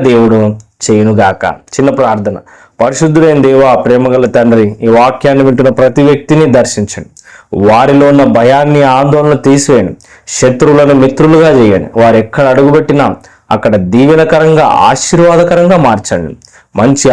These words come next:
ఆరోగ్యం, ఐశ్వర్యము దీవెనిచ్చి ముందుకు నడిపించమని మా ప్రభును రక్షకుడైన యేసుక్రీస్తు నామములో ప్రార్థిస్తున్నాను తండ్రి. ఆమేన్. God bless you. నేను పాస్టర్ ఎలీషా అబ్రహాం. ఈ వీడియోని లైక్ చేయండి, షేర్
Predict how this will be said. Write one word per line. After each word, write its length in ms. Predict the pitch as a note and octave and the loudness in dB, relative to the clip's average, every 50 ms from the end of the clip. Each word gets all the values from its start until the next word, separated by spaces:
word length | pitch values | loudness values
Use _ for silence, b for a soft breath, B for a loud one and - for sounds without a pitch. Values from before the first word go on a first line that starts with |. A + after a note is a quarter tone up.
| A2+ A#2 | 2 2
ఆరోగ్యం, 420 | B2 C3+ C#3+ C#3 C3 C#3 D3 C#3 B2+ A#2 B2 | 2 2 0 0 0 0 0 2 2 0 0
ఐశ్వర్యము 460 | C3 - - - D#3 D#3 D#3 D3+ C#3 A#2+ G#2+ A#2+ | -2 -2 -2 0 2 2 2 2 0 0 0 2
దీవెనిచ్చి 440 | C3+ D3+ D#3+ E3+ E3+ E3 E3 - D#3+ C#3+ C#3 | 2 2 2 2 2 0 -2 -2 -2 0 0
ముందుకు 240 | D3 F3+ G3+ - F3 D3 | 0 0 0 0 0 0
నడిపించమని 680 | C3 B2+ B2 - B2+ A2+ A2+ - A2+ G2+ F#2 F2+ D#2+ - _ b b b b b b - | 0 0 0 -2 -2 -4 -4 -4 -4 -4 -4 -6 -8 -12 _ b b b b b b -8
మా 200 | - G2 G2+ G#2+ B2 B2 | -4 -2 0 0 0 0
ప్రభును 360 | A#2+ B2+ B2 C3 C#3+ D3+ D#3 D#3 C#3+ | -2 -2 0 0 0 2 2 2 0
రక్షకుడైన 500 | C3 - - - A#2+ C3+ B2+ B2 A#2+ A#2 A#2 B2 | 0 -2 -4 -6 -2 0 0 2 2 2 2 0
యేసుక్రీస్తు 520 | B2 - - B2 - C#3 C#3+ C#3 C#3 - C3 | 0 -2 -6 -4 -2 -2 -2 -2 -2 -2 0
నామములో 300 | A#2 A2 A2+ A#2 A2+ A2+ A2+ - | 0 2 2 0 0 -2 -2 -2
ప్రార్థిస్తున్నాను 760 | A2 G#2+ G#2+ A2 A#2 B2+ A#2+ - - - A#2+ A#2 A#2+ C3+ C#3+ C#3 | -2 0 0 0 -2 -4 -4 -4 -2 -2 0 0 0 0 -2 -2
తండ్రి. 320 | C#3 G#2+ F#2+ F2+ F2+ F#2 F2 D#2+ - _ _ b b b b b b b - F#2+ | -2 -4 -4 -4 -6 -6 -8 -8 -12 _ _ b b b b b b b -2 0
ఆమేన్. 420 | G2+ G2+ G#2 G#2 G#2+ G#2+ G#2 G2 F2 E2 - - - | 0 2 2 2 0 0 0 -2 -4 -8 -12 -6 -2
God 140 | A2+ A2+ C3+ C#3 | -2 0 0 2
bless 220 | C3+ D3 C#3+ C#3 - - | 2 0 0 0 0 0
you. 60 | D#3+ D#3+ D#3+ | 0 2 2
నేను 120 | D3 C3 G#2+ G#2 | 2 0 0 0
పాస్టర్ 320 | G#2+ G#2+ G#2 - - A2 G2+ G#2 | 0 -2 -2 -4 -4 -2 0 0
ఎలీషా 320 | A2+ B2+ B2+ - - C3+ A#2+ | 2 0 0 0 0 -2 0
అబ్రహాం. 380 | G#2+ G#2+ - A2 - B2 B2 C3+ C3+ - b b b b b b b - | 0 0 -2 -2 -2 -2 -2 -4 -4 -8 b b b b b b b -2
ఈ 20 | B2+ B2+ | 0 2
వీడియోని 380 | C3+ D3+ D3+ E3 E3 D#3 D3+ C3+ A#2+ A2 G#2+ | 2 2 2 2 2 2 2 2 2 2 2
లైక్ 200 | A2 B2 B2 - - | 0 0 -2 -4 -4
చేయండి, 320 | - D3+ D3 C#3+ C#3 C#3 C#3+ C#3+ C#3 - | -2 0 2 2 2 2 2 0 -2 -2
షేర్ 260 | - B2 A#2+ B2 B2 | 0 2 2 2 2